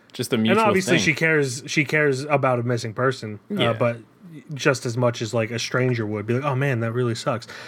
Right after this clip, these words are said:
Speaker 2: And I, I thought that that was really interesting, but I feel like they kinda rushed it.
Speaker 1: Yeah,
Speaker 2: Uh, and I
Speaker 1: they
Speaker 2: wish they had focused on that more.
Speaker 1: They, it, there could have been, like, a couple more scenes where the, like, they had more interactions together, but I think it was,
Speaker 2: Yeah.
Speaker 1: it was really,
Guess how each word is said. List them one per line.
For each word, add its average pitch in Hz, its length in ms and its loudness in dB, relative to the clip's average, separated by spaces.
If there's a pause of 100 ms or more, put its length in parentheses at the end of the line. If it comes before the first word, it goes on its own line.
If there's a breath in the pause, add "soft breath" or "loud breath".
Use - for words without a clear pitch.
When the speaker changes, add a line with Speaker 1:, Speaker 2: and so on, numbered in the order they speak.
(160 loud breath)
Speaker 2:
And 147 160 2
I, 160 260 0
I 170 140 2
thought 190 200 0
that 151 60 0
that 147 120 2
was 135 160 0
really 135 240 2
interesting, 127 440 -6
but 143 180 0
I 131 80 -2
feel 170 200 2
like 147 140 2
they 139 80 0
kinda 123 240 0
rushed 120 400 -4
it. 104 120 -12 (420 loud breath)
Speaker 1:
Yeah, 107 160 2 (140)
Speaker 2:
Uh, - 20 -2
and 135 200 2
I 131 40 8
Speaker 1:
they - 60 8
Speaker 2:
wish 143 200 4
they 139 120 4
had 120 100 0
focused 123 400 2
on 110 100 -2
that 110 140 -4
more. 107 320 -6 (280)
Speaker 1:
They, 127 440 0
it, 135 180 -4
there 180 160 -2
could 196 200 -2
have 131 100 -2
been, 107 400 0
like, 95 220 -4
a - 80 -6
couple 98 260 -2
more 92 200 -2
scenes 90 440 -2
where 90 100 0
the, 87 220 -4
like, 87 260 -4
they 90 160 0
had 90 180 -2
more 87 220 -4
interactions 85 600 -4
together, 85 360 -4
but 90 220 -4 (400 loud breath)
I 107 60 -2
think 139 140 -2
it 139 60 0
was, 113 360 -2 (100)
Speaker 2:
Yeah. 117 80 -2
Speaker 1:
it - 20 0
was 104 320 -2 (140)
really, 117 580 0